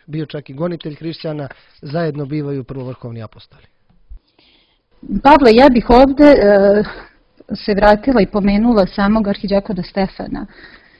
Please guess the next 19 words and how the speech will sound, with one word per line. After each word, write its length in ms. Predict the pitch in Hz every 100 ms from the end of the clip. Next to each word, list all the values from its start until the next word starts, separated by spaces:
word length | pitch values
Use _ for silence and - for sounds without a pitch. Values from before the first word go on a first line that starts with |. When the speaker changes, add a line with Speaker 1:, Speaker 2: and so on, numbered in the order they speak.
| 214 _ - _
Speaker 2:
e, 300 | 196 185 185 156 - 185
za 160 | 190
početak, 640 | - 196 202 190 220 208 -
koji 220 | - 190
se, 380 | 196 - 196 185 180 - _ _ _ _ _ _
i 120 | 208
kada 260 | 202 185 190
se 440 | - 190 185 170 -
usudio 720 | 185 196 - 214 208 233 214
da 100 | 180
javno 380 | 202 226 175 175
kaže, 540 | - 156 143 170 160 - - _ _ _ _ -
e, 160 | 190
da 160 | 175 180
su 200 | - 202
dani, 720 | 180 208 196 185 180 180 180
e, 520 | 175 - - 101 - - _ _
tradicionalne 800 | - 220 196 196 - 185 180 185
verske, 460 | 175 196 180 -